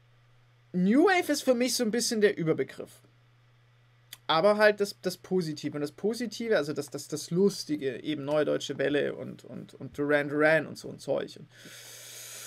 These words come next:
und das Düstere ist dann halt eben der Dark Wave. Äh, gehört aber, wie ich finde, alles noch irgendwie zusammen. Wichtig ist halt, dass sich, dass sich diese Musik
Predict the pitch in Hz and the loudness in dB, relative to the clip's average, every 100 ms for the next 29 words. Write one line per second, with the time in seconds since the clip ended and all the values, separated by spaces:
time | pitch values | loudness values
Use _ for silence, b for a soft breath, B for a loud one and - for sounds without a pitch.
0 | B B B B B _ 190 175 160 - | B B B B B _ 2 4 2 2
1 | 208 240 - 196 196 190 165 160 - 151 | 0 2 2 4 4 0 0 0 -2 -4
2 | 151 143 131 127 135 139 131 - - _ | -2 -4 -4 -8 -6 -6 -4 -8 -18 _
3 | _ _ _ _ _ _ - - - _ | _ _ _ _ _ _ -20 -20 -20 _
4 | 160 156 151 151 160 165 165 170 165 151 | 2 4 4 2 0 2 4 4 2 0
5 | 156 - _ _ 160 180 220 269 - 214 | 0 -4 _ _ -6 -4 -2 -4 0 0
6 | 208 - - 147 151 - 143 135 _ _ | 0 -4 -4 -4 -4 -4 -6 -6 _ _
7 | _ - 147 139 131 131 127 131 131 b | _ -4 -4 -4 -12 -12 -10 -10 -14 b
8 | b b b _ - 160 151 131 117 - | b b b _ -10 -6 -4 -4 -6 -16
9 | B B 160 220 247 247 233 233 226 208 | B B -2 0 0 -2 -2 2 2 4
10 | 185 180 175 - 175 170 160 - 185 196 | 2 0 -8 -6 -4 -4 -6 -10 -6 -4
11 | 180 175 - 196 190 - | -4 -4 -4 -4 -4 -8